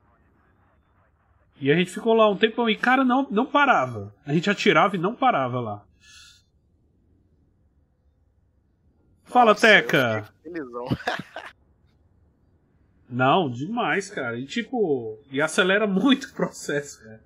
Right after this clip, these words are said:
Speaker 2: Nossa, nem me fala. Eu fiquei dez minutos nesse asteroide. Dez minutos.
Speaker 1: E aí, Teca?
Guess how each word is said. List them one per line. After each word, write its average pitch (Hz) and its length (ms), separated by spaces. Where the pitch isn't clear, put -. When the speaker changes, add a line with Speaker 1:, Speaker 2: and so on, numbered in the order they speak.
Speaker 2:
Nossa, 170 720
nem 185 120
me 175 120
fala. 131 480
Eu - 320
fiquei 170 280
dez 165 300
minutos 180 460
nesse 147 240
asteroide. 117 760
Dez - 240
minutos. 151 540
Speaker 1:
E 233 80
aí, 277 220
Teca? 170 460